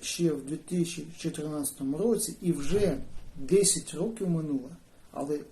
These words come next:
досі ця реформа не завершена. Так ось, для її завершення надо, треба прийм-, прийняти низку законопроєктів. І саме, що наголошують ці законопроєкти. Законопроєкт сорок два п'ятдесят чотири, він каже про публічні консультації.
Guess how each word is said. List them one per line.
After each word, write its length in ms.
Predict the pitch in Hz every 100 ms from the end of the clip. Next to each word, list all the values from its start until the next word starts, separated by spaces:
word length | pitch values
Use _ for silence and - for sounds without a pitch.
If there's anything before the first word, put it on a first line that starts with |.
| -
досі 460 | 143 156 220 226 165
ця 260 | - 165
реформа 480 | 160 147 165 165 156
не 140 | 143 139
завершена. 560 | 143 139 135 - - -
Так 220 | 165 -
ось, 220 | 196 170
для 220 | 143 175 180
її 200 | 175 170
завершення 800 | 160 143 160 196 185 - 139 - - - - -
надо, 260 | 170 190 - - -
треба 280 | - 202 202
прийм-, 400 | - 170 160 170 - -
прийняти 640 | - 170 160 190 220 - 185 -
низку 500 | 151 160 196 - 170
законопроєктів. 720 | 151 151 156 143 - 139 - - - - - -
І 100 | 196
саме, 460 | 294 277 233 170
що 400 | - - 262 262 269 - - -
наголошують 760 | 180 180 202 233 208 - 151 -
ці 120 | 190
законопроєкти. 640 | 170 170 151 135 156 - - - - - - - -
Законопроєкт 720 | - 185 240 247 226 294 262 -
сорок 320 | 226 220 196
два 180 | 214 214
п'ятдесят 340 | 202 175 170
чотири, 560 | - 170 185 160 131 131
він 180 | 226 233
каже 420 | 254 254 220 220
про 400 | - 185 220 -
публічні 760 | 185 170 160 214 233 - -
консультації. 920 | 190 - 151 - 139 131 - - -